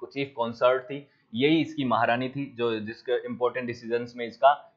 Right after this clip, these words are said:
participation होता था। फतेहपुरी महल और मोती महल, ये पांच इसकी wife थी। इनमें से तीन जो थी वो सिर्फ और सिर्फ किसके लिए थी, वो political marriage थी, ठीक है। और बाकी ये जो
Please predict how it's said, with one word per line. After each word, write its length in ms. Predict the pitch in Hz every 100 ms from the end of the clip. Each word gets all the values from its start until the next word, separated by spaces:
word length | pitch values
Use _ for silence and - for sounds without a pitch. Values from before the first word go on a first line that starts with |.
| 120
participation 600 | 120 120 - 127 143 135
होता 260 | 120 127
था। 300 | 123 131 - _ _ -
फतेहपुरी 480 | 147 175 175 170 160
महल 340 | 156 135 139 147
और 120 | 131 123
मोती 400 | 123 120 135 120
महल, 200 | 110 101
ये 160 | 110 135 135 -
पांच 240 | 139 151 135
इसकी 220 | - 123
wife 220 | 113 113
थी। 180 | 131 143 147 _ -
इनमें 220 | 131 131
से 120 | 135
तीन 340 | 131 151 180 185
जो 140 | 151
थी 200 | 139 143 143
वो 200 | 139 143
सिर्फ 300 | - 143 139
और 120 | 127
सिर्फ 220 | - 131 -
किसके 260 | 123 143
लिए 180 | 139 135
थी, 260 | 139 156 - _ _
वो 120 | 131 135 135
political 500 | 139 147 160 165 156
marriage 320 | 123 117 113
थी, 220 | - 95 -
ठीक 140 | 151
है। 100 | 135
और 200 | - 131
बाकी 300 | 123 123 143 139
ये 160 | 135 131
जो 140 | 127